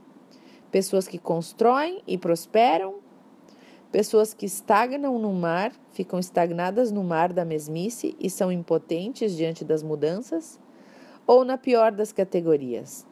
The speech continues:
aquelas que usam suas palavras para destruir tudo ao seu redor,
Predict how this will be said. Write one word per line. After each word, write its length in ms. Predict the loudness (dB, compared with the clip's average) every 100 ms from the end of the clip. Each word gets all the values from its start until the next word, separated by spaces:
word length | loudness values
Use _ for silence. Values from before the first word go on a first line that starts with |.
| -20 _ -20 -8
aquelas 680 | -8 -2 2 2 2 -4
que 160 | -6 -2
usam 200 | -2 -4
suas 240 | -4 -6
palavras 560 | -4 -2 0 0 -2 -6
para 280 | -2 0 0
destruir 760 | 2 2 0 -6 -2 0 -2
tudo 420 | -4 -2 -2 2
ao 140 | 0 0
seu 220 | -2 -2
redor, 460 | -2 0 0 0